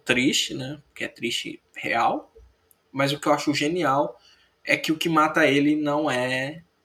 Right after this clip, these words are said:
o monstro, não é o horror, é o terror. O que que é o terror? É o branco armado, né, mano? Vê o preto, vai fazer o quê? Atira no preto.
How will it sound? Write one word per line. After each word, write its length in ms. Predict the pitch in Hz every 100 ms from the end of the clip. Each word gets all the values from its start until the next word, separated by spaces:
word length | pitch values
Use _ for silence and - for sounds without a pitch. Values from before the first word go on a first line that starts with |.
| _ _
o 80 | 135
monstro, 680 | 156 131 127 131 - 147 143
não 200 | 131 131
é 80 |
o 140 | 123 139
horror, 480 | 170 143 131 135 - _ _ _
é 100 | 123
o 80 | 120
terror. 480 | - 170 131 127 135 _ _ _ _ _ _ _ _ _
O 20 |
que 80 | -
que 120 | 135
é 40 | 147
o 60 |
terror? 460 | 151 160 135 151 - - -
É 100 | 196
o 60 |
branco 280 | 226 220 -
armado, 400 | 302 311 214 190
né, 120 | 165
mano? 300 | 180 165 120 -
Vê 140 | 160
o 80 | 151
preto, 340 | 156 156 180 -
vai 80 |
fazer 220 | - 202 202
o 40 |
quê? 140 | 190
Atira 280 | 139 - 143
no 100 | 185
preto. 320 | 190 170 151